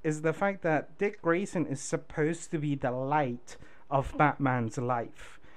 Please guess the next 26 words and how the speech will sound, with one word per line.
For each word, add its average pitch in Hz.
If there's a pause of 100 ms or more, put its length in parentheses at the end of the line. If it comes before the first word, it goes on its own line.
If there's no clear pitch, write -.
(120)
Like, 120
he's 175
the 170
one 156
that 143
always 143
cracks -
the 135
jokes. 175 (280)
He's 165
the 151
one 139
that, 131
um, 127 (220)
makes 156
sh-, -
so 170
basically 160
Bruce 180
always 165
says, 143 (320)
um, 135
"It's 151
not 180
just 160
that 143